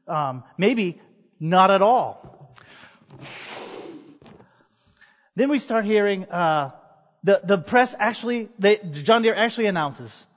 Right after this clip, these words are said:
they're doing some layoffs. That was a little one.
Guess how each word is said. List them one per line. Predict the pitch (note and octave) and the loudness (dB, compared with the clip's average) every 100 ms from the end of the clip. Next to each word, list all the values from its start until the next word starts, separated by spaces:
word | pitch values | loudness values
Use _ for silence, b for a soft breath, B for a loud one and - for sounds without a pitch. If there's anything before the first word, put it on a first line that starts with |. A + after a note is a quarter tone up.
| - | -6
they're | E3+ | -6
doing | D#3 F#3+ G3 | -2 -2 -2
some | E3+ E3+ | -4 -8
layoffs. | D3 C#3 A2 G2+ - - _ b b b b _ - - _ _ - B B B B B B B G3+ G3+ _ - _ _ | -4 -4 -6 -8 -18 -20 _ b b b b _ -20 -20 _ _ -20 B B B B B B B -20 -20 _ -20 _ _
That | B2 | -14
was | G#2+ | -14
a | G#2+ | -16
little | G#2 G2+ | -16 -16
one. | F#2+ | -18